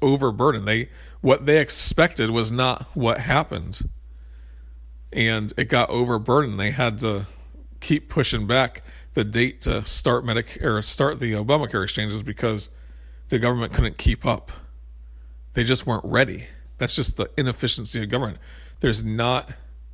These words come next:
the profit motive, so there's no desire to have good service. There's no desire to,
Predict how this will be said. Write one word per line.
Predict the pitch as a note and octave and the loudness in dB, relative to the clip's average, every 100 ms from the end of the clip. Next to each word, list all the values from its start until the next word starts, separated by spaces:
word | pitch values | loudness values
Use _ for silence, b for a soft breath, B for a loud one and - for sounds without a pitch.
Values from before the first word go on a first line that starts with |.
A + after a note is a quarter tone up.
| b b b b | b b b b
the | A2+ | -6
profit | - F3+ D#3 D3 F#2 | -2 4 4 4 -4
motive, | G2+ G2 A2 | -2 -2 -2
so | - G#2+ | 0 0
there's | A2+ D3 | -2 -2
no | B2 B2 B2 B2 A#2 - b b b b b b b - | 0 2 2 2 -2 -10 b b b b b b b 0
desire | B2+ A2 A#2 C3+ A#2+ G#2 | 2 4 6 6 4 2
to | B2+ | 2
have | A2 A2+ A2 | 2 0 -4
good | - F#2+ | -4 -2
service. | - C#3+ D3+ D3 C3 | 4 6 6 4 2
There's | - G2 | -2 -4
no | - A2+ | -2 -2
desire | G#2 G#2+ G#2+ G#2+ | -2 0 2 0
to, | G2+ - B2+ G#2 G2 | -2 -4 -2 -2 -4